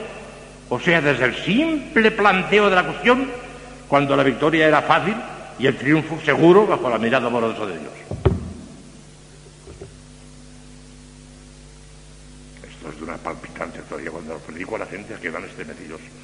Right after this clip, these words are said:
porque se ven retardados. Aquí las monjas no se habrán visto retardadas porque no, no se, pero con, con la fe o con la pureza puede y cabe se, que una monja sea terriblemente tentada,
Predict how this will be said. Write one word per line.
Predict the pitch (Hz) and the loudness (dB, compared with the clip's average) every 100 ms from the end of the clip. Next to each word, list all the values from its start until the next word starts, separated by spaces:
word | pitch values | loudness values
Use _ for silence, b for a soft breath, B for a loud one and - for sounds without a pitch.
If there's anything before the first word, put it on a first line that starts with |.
| B B | B B
porque | 139 - 107 | -8 -6 -6
se | 92 | -4
ven | 92 92 | -4 -4
retardados. | 92 82 78 76 73 - - B B B | -8 -8 -8 -10 -12 -16 -20 B B B
Aquí | 101 90 | -10 -8
las | 101 87 | -6 -6
monjas | 101 113 | -6 -6
no | 101 | -6
se | 107 | -8
habrán | 101 98 | -6 -6
visto | 98 101 | -6 -8
retardadas | 87 90 90 92 | -8 -8 -6 -8
porque | 92 80 85 | -8 -8 -10
no, | |
no | 90 90 92 | -10 -12 -14
se, | - 92 B B B | -14 -16 B B B
pero | 120 117 - | -4 -4 -4
con, | 110 | -8
con | 101 101 | -8 -8
la | 95 | -6
fe | - 151 175 | -6 -4 -4
o | |
con | 170 151 | -4 -4
la | 139 113 - - - | -4 -6 -14 -18 -10
pureza | 110 127 143 175 B B B - | -6 -6 -6 -12 B B B -6
puede | 165 147 | -4 -4
y | 90 | -8
cabe | - 180 107 - - B B B - - | -6 -4 -6 -10 -18 B B B -16 -14
se, | 135 | -10
que | 127 | -6
una | 147 139 | -4 -4
monja | 143 156 151 | -4 -6 -6
sea | 160 151 | -6 -2
terriblemente | 101 131 135 135 127 135 | -2 -2 -4 -4 -6 -8
tentada, | 123 - | -6 -8